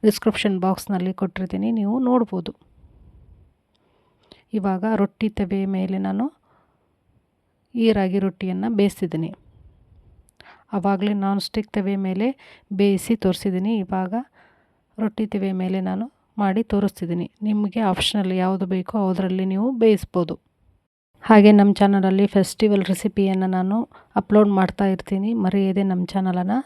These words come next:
ಸಬ್ಸ್ಕ್ರೈಬ್ ಮಾಡಿ. ನೋಡಿ ಇವಾಗ ನಾನು ಎಲ್ಲ ರೊಟ್ಟಿಯನ್ನು ಮಾಡಿ ಇಲ್ಲಿ ತೋರಿಸ್ತಿದ್ದೀನಿ. ಇವಾಗ ತೋರಿಸ್ತಿದ್ದೀನಿ ನೋಡಿ, ಸುಮಾರು ಒಂದು ಎಂಟು ರೊಟ್ಟಿಯಾಗಿವೆ. ತುಂಬನೇ ಸಾಫ್ಟಾಗಿ ಬಂದಿದೆ.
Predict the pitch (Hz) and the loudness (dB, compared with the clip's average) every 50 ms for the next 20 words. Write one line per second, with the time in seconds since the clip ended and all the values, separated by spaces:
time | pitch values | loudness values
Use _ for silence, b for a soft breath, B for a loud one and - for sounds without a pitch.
0 | - - - 220 208 - - - 214 208 196 196 185 180 180 170 180 - _ _ | -6 -4 -4 -4 -4 -4 -2 0 0 0 0 0 0 0 -2 -2 -4 -8 _ _
1 | _ _ B B B B B B B B B B B B B B B B B B | _ _ B B B B B B B B B B B B B B B B B B
2 | - 220 214 208 196 196 196 190 190 175 190 185 180 190 196 190 190 190 196 214 | 0 2 2 4 4 2 2 0 0 -2 -2 -2 -2 -2 -2 -2 0 0 0 0
3 | 208 196 185 190 196 196 196 196 196 190 - - 202 196 190 185 185 185 185 185 | 2 2 2 2 2 2 2 2 0 -2 -2 -2 -2 0 0 0 -2 -2 -2 -2
4 | 185 185 190 190 196 240 285 - _ _ _ - 214 196 196 202 226 220 - 196 | -2 -2 -2 0 0 0 0 -2 _ _ _ -6 -2 0 2 2 0 0 2 0
5 | 196 190 190 - - 190 160 175 175 180 - - - _ _ _ - - - - | 0 0 -2 -4 -4 -6 -4 -4 -6 -6 -8 -14 -20 _ _ _ -20 -20 -20 -20
6 | _ _ _ _ _ _ _ _ _ _ _ _ - 220 208 190 196 196 185 196 | _ _ _ _ _ _ _ _ _ _ _ _ -2 0 2 4 4 4 4 2
7 | 208 - 208 196 190 196 196 - - 185 160 185 180 196 220 226 202 185 180 170 | 2 2 4 2 4 2 0 0 -2 -2 -2 0 0 0 0 0 -2 -2 -4 -6
8 | - - - - - - 214 208 202 196 196 196 190 190 190 196 226 233 214 190 | -8 -12 -14 -12 -8 -4 -2 0 0 0 0 0 0 0 0 0 0 0 2 2
9 | 185 196 180 - 233 240 214 180 - - 196 185 180 175 170 175 170 165 - _ | 0 0 0 0 0 2 0 -2 -2 -2 -4 -2 -2 -4 -4 -4 -6 -6 -8 _
10 | _ _ _ _ _ _ _ _ _ - B B B B B B - - 208 202 | _ _ _ _ _ _ _ _ _ -20 B B B B B B -6 -4 -2 -2
11 | 190 196 196 202 208 - - 202 196 190 - - - 202 185 175 208 202 202 190 | 0 0 0 0 2 2 2 2 0 -2 -2 -2 -2 -2 0 0 -2 -2 -2 -4
12 | 185 175 - 175 175 - - - | -4 -4 -6 -6 -6 -8 -12 -14